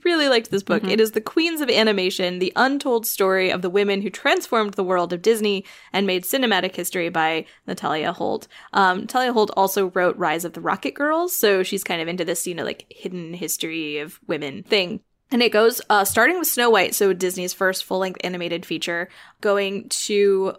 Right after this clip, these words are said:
Speaker 1: Moana, really focusing near the end on Frozen, because that, uh, I believe was, I don't know, was it helmed by a woman? I don't remember. I read this book on an airplane a while ago. But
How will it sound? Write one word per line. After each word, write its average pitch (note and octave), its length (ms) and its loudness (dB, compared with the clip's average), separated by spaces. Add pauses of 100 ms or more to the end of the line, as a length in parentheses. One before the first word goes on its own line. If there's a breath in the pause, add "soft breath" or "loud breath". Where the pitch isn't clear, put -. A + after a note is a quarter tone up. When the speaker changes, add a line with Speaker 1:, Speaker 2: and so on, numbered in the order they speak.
Speaker 1:
Moana, F3+ 800 2
really C#4+ 260 2
focusing D4 440 0
near G3+ 140 2
the F#3+ 140 0
end F3+ 160 -2
on E3 140 -2
Frozen, F3+ 840 -4 (320)
because F#3+ 300 -4
that, D#3+ 380 -2
uh, E3+ 280 -2 (200)
I G3 60 -8
believe F3+ 260 -4
was, - 380 -6 (220)
I - 100 -16
don't E4 100 -12
know, E4+ 200 -6
was A#3 160 -4
it - 100 -8
helmed A#3+ 480 -4
by D4+ 100 -2
a D4+ 140 0
woman? D#4 520 -8 (140)
I G3 60 -6
don't F#3+ 120 -2
remember. D3 300 -8
I - 60 -2
read G#3 160 2
this G#3+ 100 -4
book - 300 -4
on E3+ 160 -2
an E3+ 80 -12
airplane E3+ 340 -6
a - 40 -8
while F3+ 220 -6
ago. - 240 -12 (340 loud breath)
But G#3 560 4